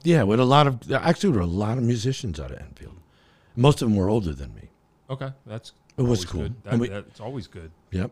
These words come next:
Speaker 1: And the first band was, we had a little high school, junior high school band called Colonel Hazard.
Speaker 2: Okay.
Speaker 1: Which was cool 'cause, you know,
Speaker 2: Yeah.
Speaker 1: Marshall Tucker,
Speaker 2: Yeah.
Speaker 1: you know,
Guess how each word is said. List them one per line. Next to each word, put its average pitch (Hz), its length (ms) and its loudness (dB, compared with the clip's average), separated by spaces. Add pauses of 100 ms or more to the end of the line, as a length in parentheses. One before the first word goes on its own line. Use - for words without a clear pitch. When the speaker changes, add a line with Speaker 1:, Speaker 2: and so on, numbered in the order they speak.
Speaker 1:
And 117 120 0
the 98 60 0
first 131 320 0
band 110 360 0
was, 92 500 -4
we 92 120 -6
had 101 160 -2
a 90 40 -2
little 92 280 -4
high 101 180 -8
school, 95 380 -8
junior 90 260 -6
high 85 140 -6
school 82 240 -10
band 85 320 -8
called 80 280 -12
Colonel 101 280 -6
Hazard. 76 580 -12 (200)
Speaker 2:
Okay. 120 220 -12 (560)
Speaker 1:
Which 90 200 -6
was 82 160 -10
cool 73 340 -12
'cause, - 460 -12
you 95 100 -6
know, 67 200 -10 (320)
Speaker 2:
Yeah. 175 120 -14 (220)
Speaker 1:
Marshall 87 300 -6
Tucker, 80 720 -8
Speaker 2:
Yeah. 196 160 -6 (380)
Speaker 1:
you 87 80 -6
know, 71 200 -8